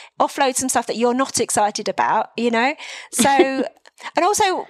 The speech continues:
Speaker 1: if you're going to a thrift store, um, especially in the U K, I think because thrift stores tend to be, charity shops tend to be a bit smaller than the U S,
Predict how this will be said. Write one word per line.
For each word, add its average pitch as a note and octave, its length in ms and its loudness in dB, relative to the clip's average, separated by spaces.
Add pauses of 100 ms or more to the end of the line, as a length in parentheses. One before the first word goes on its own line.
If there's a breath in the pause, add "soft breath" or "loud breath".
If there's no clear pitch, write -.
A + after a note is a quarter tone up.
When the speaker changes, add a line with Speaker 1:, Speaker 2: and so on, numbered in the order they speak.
Speaker 1:
if D#4 140 -2
you're F4+ 80 0
going E4 220 0
to C#4+ 100 -8
a - 20 -12
thrift D4 240 -4
store, F3 460 2
um, A3+ 260 0 (440)
especially F4+ 340 0
in E4 60 -2
the D#4 80 -2
U D4+ 160 2
K, C4+ 240 2
I G#3+ 80 0
think B3 180 -6
because C4+ 240 -2
thrift C4+ 160 -2
stores A#3+ 240 -2
tend A#3+ 280 -2
to A3+ 60 -6
be, A3+ 220 0
charity - 300 -2
shops - 200 0
tend A3+ 160 -2
to - 60 0
be G3+ 180 2
a - 60 2
bit G3+ 140 0
smaller A#3+ 420 2
than D4+ 160 0
the D4 80 0
U D4 200 2
S, E4 220 0